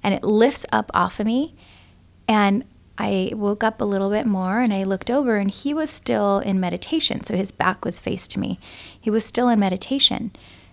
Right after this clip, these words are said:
So I thought, "Gosh, that was really interesting how that blanket of energy just lifted." And not ten seconds later, he got out of his meditative seat. So basically, when his awareness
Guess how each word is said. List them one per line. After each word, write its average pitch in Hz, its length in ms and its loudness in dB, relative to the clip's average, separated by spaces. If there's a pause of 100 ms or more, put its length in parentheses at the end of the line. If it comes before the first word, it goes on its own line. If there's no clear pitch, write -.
(280)
So - 160 0
I 208 120 -4
thought, 196 260 -12
"Gosh, - 300 -4
that - 160 0
was 208 220 -2
really 180 340 0
interesting 185 720 0
how 175 160 -4
that 175 260 -2
blanket 180 340 -2
of 175 120 -2
energy 170 400 -4
just - 260 -4
lifted." 202 500 -4 (440)
And 196 400 2
not 208 340 4 (400)
ten 233 300 2
seconds 233 400 -2
later, 214 600 2
he 190 540 -2 (540)
got 180 220 4
out 180 180 2
of 175 160 -2
his 170 460 2
meditative 170 600 -2
seat. - 440 0 (340)
So 214 160 0
basically, 226 640 4
when 190 260 0
his 220 480 0
awareness 185 840 0